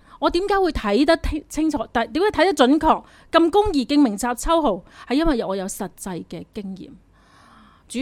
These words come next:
道成咗肉身嚟到呢個世間，佢行過呢一個試煉同苦難，佢嘅腳像光明嘅銅，有呢一個主權同埋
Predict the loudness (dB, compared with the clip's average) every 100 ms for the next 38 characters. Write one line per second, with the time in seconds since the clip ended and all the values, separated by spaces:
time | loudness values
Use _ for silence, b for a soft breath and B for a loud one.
0 | -4 -2 -2 -4 -8 -6 -4 -6 -6 -6
1 | -6 -6 -6 -6 -6 -8 -8 -8 -10 -14
2 | _ _ -4 -2 -2 -2 -2 -2 -4 -4
3 | -2 0 -2 -4 -4 -4 -6 -4 2 2
4 | 2 -2 -6 -14 _ b b b b _
5 | _ _ _ _ _ -4 -2 -2 -2 2
6 | 2 2 _ _ _ _ _ -4 -2 -2
7 | -4 -2 -2 -4 -4 -4 -4 -8 -18 _
8 | _ b b b b -2 0 0 0 -2
9 | -4 -8 _ b b -8 -4 -2 2 2
10 | 2 -10